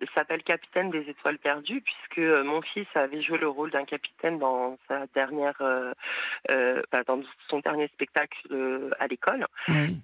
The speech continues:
Speaker 1: Et donc Capitaine pour Capitaine et des Étoiles Perdues parce que, euh, euh,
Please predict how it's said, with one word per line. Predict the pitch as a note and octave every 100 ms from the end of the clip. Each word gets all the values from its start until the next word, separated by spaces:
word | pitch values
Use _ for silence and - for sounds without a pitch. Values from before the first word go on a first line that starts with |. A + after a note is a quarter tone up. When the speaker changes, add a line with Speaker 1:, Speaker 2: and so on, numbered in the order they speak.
| _
Speaker 1:
Et | C#3+
donc | C#3+ D3 -
Capitaine | D#3+ D3+ D#3 - E3 D#3 C#3
pour | C#3 -
Capitaine | C#3+ C#3 - - E3 A#3+
et | -
des | D3 D3+ D3+
Étoiles | - D3 D3
Perdues | C#3 C#3+ G#3
parce | - - -
que, | -
euh, | E3+ E3 C#3 - - - C#3
euh, | C#3 C#3 C3+ B2